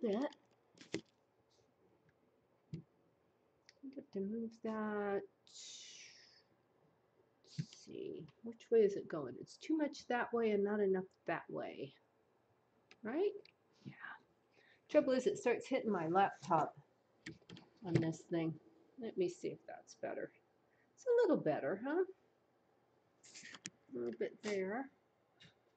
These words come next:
Okay. And these are my new bottles, and I've mixed up some paint in them. This one was really, really dark, so I wrote indigo on it, so I know. I was just debating what I wanted to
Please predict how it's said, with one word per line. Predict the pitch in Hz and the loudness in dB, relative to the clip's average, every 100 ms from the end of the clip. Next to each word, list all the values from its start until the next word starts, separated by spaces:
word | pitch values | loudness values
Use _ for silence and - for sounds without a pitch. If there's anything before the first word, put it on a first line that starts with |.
| _ _ _ - - _ _ - 277 - - 320 - _ 247 | _ _ _ -20 -20 _ _ -20 -20 -18 -14 -14 -14 _ -2
Okay. | 226 240 254 320 453 - - - - - _ _ _ _ _ _ _ 147 143 - | -2 -2 2 2 0 -6 -20 -20 -20 -20 _ _ _ _ _ _ _ -4 -4 -2
And | 254 247 277 | 0 0 -2
these | 339 440 | -2 2
are | 392 | 6
my | 381 | 6
new | 349 370 339 | 6 4 6
bottles, | 269 226 254 381 415 - 277 - _ - | 6 8 6 4 0 -8 -18 -18 _ -4
and | 247 | 0
I've | 240 233 | 0 0
mixed | 254 285 - | 0 -2 0
up | 302 - | 0 0
some | 311 311 302 | 0 0 0
paint | 285 240 - | -2 -4 -2
in | |
them. | 214 269 - - _ _ _ _ _ - - - | -2 -2 -4 -10 _ _ _ _ _ -20 -20 -6
This | 285 381 | -2 2
one | 330 | 2
was | 302 285 | 2 0
really, | 294 294 | -2 0
really | 277 277 | 2 2
dark, | 226 233 269 - | 4 4 4 2
so | - | 0
I | 226 | 6
wrote | 226 233 233 | 10 10 8
indigo | 233 226 226 190 180 175 | 4 4 4 2 0 -4
on | 208 | -4
it, | 233 | -6
so | - 214 | -2 -2
I | 214 202 | -2 -4
know. | 165 143 151 294 - _ _ _ _ _ _ - - - 143 - _ - _ _ _ _ _ _ _ _ _ _ _ _ _ | -6 -6 -6 -6 -8 _ _ _ _ _ _ -12 -12 -12 -18 -18 _ -20 _ _ _ _ _ _ _ _ _ _ _ _ _
I | 196 | -6
was | 196 | -4
just | 269 - | -8 -6
debating | 262 269 277 277 262 | -2 2 2 0 -2
what | 240 | -2
I | 233 | -2
wanted | 214 226 240 254 - | -4 -4 -4 -4 -6
to | 254 | -10